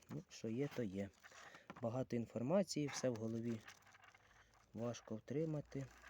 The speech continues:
Ось так. А знаєте, хочеться все, е, дізнатися, все дуже цікаво. Буває трохи мішанина в голові. Так.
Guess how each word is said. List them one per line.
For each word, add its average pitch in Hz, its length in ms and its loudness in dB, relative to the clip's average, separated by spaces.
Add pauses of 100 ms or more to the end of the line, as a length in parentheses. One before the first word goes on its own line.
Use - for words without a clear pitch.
(1500)
Ось 139 280 -6
так. 98 460 -8 (760)
А 120 120 0
знаєте, 127 400 2
хочеться 123 500 -2
все, 117 360 0 (380)
е, 104 460 -2
дізнатися, 135 720 0
все 120 240 -2
дуже 110 240 -2
цікаво. 147 600 0 (600)
Буває 117 420 2
трохи 123 360 -2
мішанина 113 540 0
в 92 60 -2
голові. 95 420 -6 (100)
Так. 113 400 0